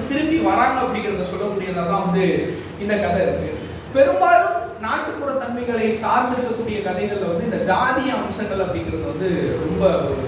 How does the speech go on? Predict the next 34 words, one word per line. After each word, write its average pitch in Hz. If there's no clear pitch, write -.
இதா 165
இருக்கு. -
அந்த 233
ஊர்ல 381
வந்து 285
இந்த -
சாமியாடுதல் 247
அப்படிங்கிற 180
ஒரு -
நிலை 165
இருக்கும். -
அப்ப 190
ஒரு 226
ஊர்ல 359
வந்து 277
ஜாதியத்திற்காக 285
காட்டப்படக்கூடிய 208
முரண்கள் 294
எப்படி 220
இருக்கு 202
அப்படிங்கிறது 180
வந்து -
இதுல 185
ஒரு, 151
ஒரு 156
கதை 160
சொல்லுது. -
என்ன 240
கதை 185
அப்படின்னு 156
சொல்லி 151
பார்த்தோம்னா, 135
ஆஹ், 175
அந்த 247